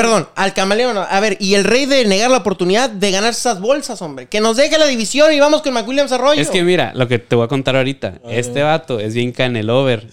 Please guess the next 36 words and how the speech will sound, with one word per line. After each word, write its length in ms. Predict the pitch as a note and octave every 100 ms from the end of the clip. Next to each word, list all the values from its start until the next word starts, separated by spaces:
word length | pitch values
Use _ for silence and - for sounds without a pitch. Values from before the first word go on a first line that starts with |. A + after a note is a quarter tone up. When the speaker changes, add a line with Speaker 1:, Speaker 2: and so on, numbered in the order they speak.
| - A#2
Speaker 2:
Y 140 | C#3+
siempre 360 | C3 D3+ E3 F3
y 40 |
Speaker 1:
<laughs> 0 |
Speaker 2:
cuando 480 | E3+ F3 F#3+ F#3 D#3+
viene 520 | D3 D#3+ E3+ F#3 F3+ D#3+
al 300 | E3 D#3+ D3
tema, 400 | F#3 G3+ D#3+ A#2+ - A2 -
alguien 440 | C#3 F3 G#3 B3
que 80 | F#3+
esté 240 | E3+ F#3+
relacionado 680 | G#3 G#3+ G#3 E3 D3 E3 F#3+
con 160 | C#3+ C3
Eddie 160 | D#3
Reynoso, 920 | D3+ G#2+ C3 E3+ F#3 F#3 F#3+ F3+ F3+ F3
con 160 | D3
el 120 | C3+ B2
Canelo 400 | A#2 B2+ E3 F#3
de 100 | C#3
volada, 280 | A#2+ C3
lo 60 | D3
Speaker 3:
No 40 | D#3
Speaker 2:
está 100 | C#3+
Speaker 3:
le 60 |
gusta, 120 | D#3+ D3
Speaker 2:
defendiendo. 360 | B2+ D3+ C#3+
Speaker 3:
no 60 | D3+
le 40 | D3
gusta. 160 | D#3
Speaker 2:
Ajá, 200 | B2 E3
se 140 | D#3+ D3+
le 60 |
olvida 340 | B2+ C3+ E3+ F3+
con 160 | D3
quién 180 | B2 C#3+
trabaja. 440 | D3 C#3+ D#3 D#3